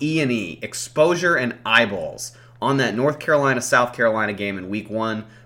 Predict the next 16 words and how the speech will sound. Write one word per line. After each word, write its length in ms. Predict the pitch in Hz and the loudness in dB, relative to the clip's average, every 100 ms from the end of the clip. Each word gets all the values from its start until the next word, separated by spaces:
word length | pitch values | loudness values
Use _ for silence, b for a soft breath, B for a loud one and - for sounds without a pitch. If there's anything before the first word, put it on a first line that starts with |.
| b | b
partially 460 | 139 135 135 127 | 0 0 0 -2
because 300 | 117 113 104 | -2 -2 -6
of 80 | 90 | -6
College 340 | - 87 82 | -6 -6 -6
Game 220 | 104 101 98 | -6 -6 0
Day. 300 | 98 92 - b b b | 0 0 -4 b b b
South 300 | - 185 185 | 2 2 2
Carolina 380 | 185 170 147 | 0 0 0
had 280 | 139 123 104 | 2 2 0
negative 540 | 104 120 156 175 170 135 | -2 4 4 4 0 -2
two 320 | - 160 156 | -2 0 0
rushing 500 | 110 110 117 127 98 | 0 2 2 2 -8
yards 380 | 92 80 71 - | -6 -8 -8 -8
on 240 | 104 107 104 | -6 -4 -4
the 80 | |
game. 440 | 90 101 87 71 | -6 -6 -6 -10